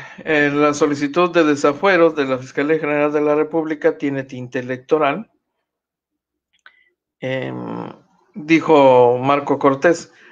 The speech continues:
"No es casualidad que el gobierno morenista en pleno proceso electoral quiera perseguir al gobernador que más impulsó la alianza federalista de gobernadores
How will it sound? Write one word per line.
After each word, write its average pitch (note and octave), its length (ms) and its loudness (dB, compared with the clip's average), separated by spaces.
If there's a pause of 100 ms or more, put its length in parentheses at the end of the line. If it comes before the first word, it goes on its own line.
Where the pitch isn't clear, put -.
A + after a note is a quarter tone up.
(120)
"No A3+ 180 2
es A3+ 140 2
casualidad F#3 640 2
que F3+ 80 -2
el E3 60 2
gobierno E3 360 4
morenista D#3 640 -2
en C3+ 140 -6
pleno D#3 320 0
proceso C#3 480 0
electoral C#3 560 0 (500)
quiera E3+ 220 4
perseguir D3+ 460 -2
al D#3+ 100 2
gobernador D3 480 0
que D#3 120 -4
más D#3+ 260 -4
impulsó E3+ 720 -2
la C#3 240 0
alianza D3 500 0
federalista C#3+ 640 -4
de C3+ 80 -4
gobernadores D3+ 760 2